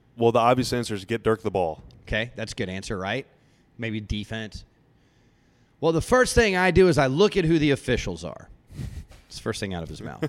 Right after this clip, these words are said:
Speaker 2: <laughs> He goes, "And then you kinda gotta adjust to those guys."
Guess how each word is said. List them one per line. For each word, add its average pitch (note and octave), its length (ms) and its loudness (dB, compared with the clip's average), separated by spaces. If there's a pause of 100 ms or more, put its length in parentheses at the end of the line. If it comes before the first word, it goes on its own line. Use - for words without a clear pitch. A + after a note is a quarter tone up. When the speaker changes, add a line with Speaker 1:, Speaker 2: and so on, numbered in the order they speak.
(100)
Speaker 2:
<laughs> - 0 - (760)
He C3+ 100 -2
goes, C3 460 2 (180)
"And E3 160 2
then B3+ 160 4
you A#3 100 2
kinda G#3+ 320 6
gotta F#3 320 4
adjust D3+ 560 4
to D3 80 2
those C3 280 2
guys." D#2+ 580 -8